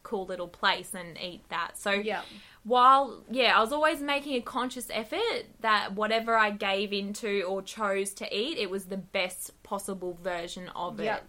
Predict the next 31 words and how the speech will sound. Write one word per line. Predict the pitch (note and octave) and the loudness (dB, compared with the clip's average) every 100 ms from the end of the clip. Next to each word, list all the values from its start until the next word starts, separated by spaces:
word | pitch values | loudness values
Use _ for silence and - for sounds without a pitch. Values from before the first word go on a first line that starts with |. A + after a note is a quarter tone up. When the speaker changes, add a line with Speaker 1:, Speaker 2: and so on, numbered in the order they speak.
| G#3 | -6
Speaker 1:
And | G#3 G3+ | -2 0
Speaker 2:
yep. | G#3+ | 2
Speaker 1:
when | G#3 G#3+ A3 | 2 2 0
I | G#3+ G3+ G3 | -2 -2 -2
did | F#3+ G#3 G3 | -2 -4 -4
feel | A3 G#3 | -6 -4
like | G3+ G3+ F#3+ - - - - - | 0 0 0 -4 -18 -20 -20 -14
really | F#3+ G3 F#3+ G3 F#3+ | -4 0 0 0 -2
nutrient-dense | F#3 F#3+ F#3+ F#3 G#3 E3+ - F3+ D#3+ - | -4 -4 -6 -6 -8 -10 -4 -2 -4 -10
foods, | - - G3+ F#3+ F3+ F3+ D4+ E4 - - | -20 -10 -4 -2 -2 -2 -2 -4 -4 0
I | F3+ F3 | 4 2
would | E3+ F3+ F#3+ F#3 E3 - _ F3+ - F#3 | 0 -4 -6 -6 -10 -18 _ -20 -6 -6
definitely, | F#3+ F#3+ E3+ F#3 F3+ F3 E3+ | -4 -8 -10 -6 -6 -6 -6
um, | - F3 E3+ | -6 -6 -6
acknowledge | F3 - F3+ F3 E3 - | -10 -8 -6 -4 -6 -4
that | E3+ - | -6 -6
and | E3+ F3 E3 | -8 -10 -10
go | E3 | -10
nuts | F3 F3 - - A3 | -8 -6 -6 -6 -4
<laughs> | |
where | C#4 C#4+ | 4 6
I | A3+ | 6
could | A3 G#3+ G3 | 2 -2 -2
because | F#3+ F#3 G3 F#3 - - - - | -4 -4 -6 -8 -12 -20 -12 -2
I | F#3 | 0
knew | F#3+ F#3 F3+ | 0 -2 0
that | F3+ F3 | 0 0
it | D#3+ | -2
was | F3+ | -6
quite | - - F3 D#3+ F3+ | -10 0 2 2 0
rare. | F3 E3 E3+ - | -8 -8 -8 -10